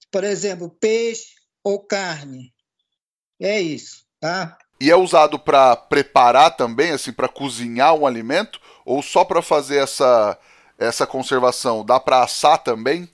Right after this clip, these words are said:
Speaker 1: Não, e, e é, vai ser assim. Primeiro, a gente, e, e moquém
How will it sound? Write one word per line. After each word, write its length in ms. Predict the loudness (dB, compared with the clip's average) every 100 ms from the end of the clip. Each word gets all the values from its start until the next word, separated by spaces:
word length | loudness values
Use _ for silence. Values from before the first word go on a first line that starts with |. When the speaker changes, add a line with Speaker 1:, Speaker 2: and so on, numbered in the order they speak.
| -10
Speaker 1:
Não, 380 | -6 -4 -4 -6
e, 360 | -8 -8 -10 -10
e 180 | -4 -4
é, 120 | -4
vai 240 | -6 -6
ser 160 | -6 -6
assim. 420 | -6 -8 -12 -14
Primeiro, 580 | -12 -6 -4 -2 -4 -10 _
a 120 | -14 -8
gente, 640 | -8 -8 -6 -6 -6 -10 _ _
e, 160 | -18 -16
e 560 | -8 -2 0 0 -4 -10 _ _ _ _
moquém 720 | -4 -2 -2 -4 -4 -6 -12